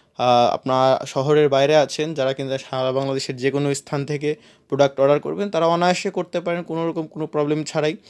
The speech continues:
আপনি চাইলে স্যাম্পল পিস অর্ডার করে আপনার টেন পিস, টোয়েন্টি পিস অর্ডার করে আপনি দেখতে পারেন। তারপর যদি আপনার মনে হয় যে না, প্রোডাক্ট কোয়ালিটি ঠিক আছে, আপনি then আমাদের কাছ থেকে হোলসেলে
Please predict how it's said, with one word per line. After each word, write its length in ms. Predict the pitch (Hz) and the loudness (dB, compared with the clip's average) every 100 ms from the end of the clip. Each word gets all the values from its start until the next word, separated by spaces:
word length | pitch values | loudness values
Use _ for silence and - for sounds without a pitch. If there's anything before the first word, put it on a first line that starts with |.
| - - - | -20 -14 -10
আপনি 200 | - 143 | -6 -2
চাইলে 360 | 151 147 151 | 2 2 2
স্যাম্পল 460 | - 147 143 156 151 | 0 -4 -4 -4 -6
পিস 440 | 151 147 - - | -6 -6 -8 -6
অর্ডার 320 | - 139 139 | -2 2 2
করে 340 | 139 143 139 139 - | 0 -2 0 -2 -2
আপনার 460 | 123 120 135 127 123 _ _ - 131 | -4 -2 -4 -6 -8 _ _ -18 -4
টেন 180 | 143 143 | -2 -2
পিস, 300 | 143 139 - | -6 -8 -4
টোয়েন্টি 320 | 147 139 139 | -4 -2 -6
পিস 300 | 139 135 - | -8 -8 -6
অর্ডার 280 | 127 139 139 | -2 0 0
করে 240 | 147 139 | -2 -2
আপনি 180 | 135 143 | -4 -4
দেখতে 300 | 143 151 165 | -4 -6 -6
পারেন। 280 | - 165 175 | -8 -8 -4
তারপর 360 | 147 147 170 | -4 -4 -6
যদি 260 | 170 175 180 | -6 -4 -4
আপনার 240 | 170 165 | -4 -4
মনে 220 | 156 156 151 | -4 -4 -2
হয় 180 | 151 | -2
যে 100 | 139 | -2
না, 240 | 139 151 233 _ _ _ | -2 -4 -6 _ _ _
প্রোডাক্ট 260 | 135 135 - | -2 -2 -2
কোয়ালিটি 280 | 139 135 - | -2 -4 -6
ঠিক 180 | 160 143 | -6 -4
আছে, 320 | 139 - 196 - _ - | -4 -4 -8 -10 _ -10
আপনি 200 | 139 139 | -6 -6
then 300 | 131 170 226 - | -4 -6 -6 -10
আমাদের 340 | 120 123 127 | -6 -4 -4
কাছ 180 | 131 127 | -6 -8
থেকে 220 | 160 226 233 _ 143 | -10 -10 -12 _ -2
হোলসেলে 440 | 135 - 156 233 | 0 0 -4 -6